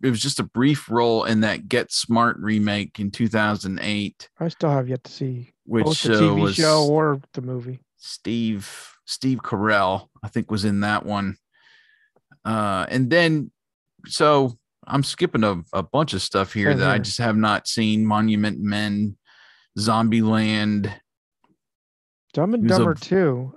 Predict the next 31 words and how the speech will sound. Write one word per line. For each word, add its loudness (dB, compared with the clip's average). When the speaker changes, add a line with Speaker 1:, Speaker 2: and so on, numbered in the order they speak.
Speaker 2:
I 0
Speaker 1:
I've -2
never 2
Speaker 2:
Oh, 0
Speaker 1:
seen 2
Speaker 2:
that's 4
the 2
Speaker 1:
that. 0
Speaker 2:
twenty 0
fourteen. -2
No, -2
I -4
haven't -4
seen -12
that -14
one -14
either. -16
Speaker 1:
He -4
was -2
the -2
voice 2
in 0
Fantastic -2
Mister -4
Fox. 0
I -2
have -2
seen 0
that 0
<laughs> -16
cover 6